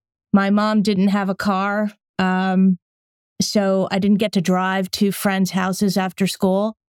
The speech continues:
And so I did a lot of reading, a lot of imagining. And I think that's where a lot of my ideas about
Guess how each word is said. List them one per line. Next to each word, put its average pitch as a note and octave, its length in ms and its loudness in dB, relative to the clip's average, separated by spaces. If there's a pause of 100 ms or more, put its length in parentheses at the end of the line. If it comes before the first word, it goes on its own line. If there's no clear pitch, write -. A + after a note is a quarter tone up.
(160)
And G3 300 0
so A3+ 160 -2
I A#3 80 0
did A#3 140 -2
a A#3 80 0
lot A3+ 220 -2
of A3 80 0
reading, A3 440 2
a G3+ 60 0
lot G3+ 200 0
of G3 100 -2
imagining. G3 800 0 (300)
And F#3+ 460 0
I F#3 100 0
think G3 320 -2
that's F#3+ 360 -4
where G3 160 0
a F#3 100 -2
lot F#3+ 300 -2
of F3 220 -2
my F#3 360 2
ideas F#3 560 0
about F3+ 640 -2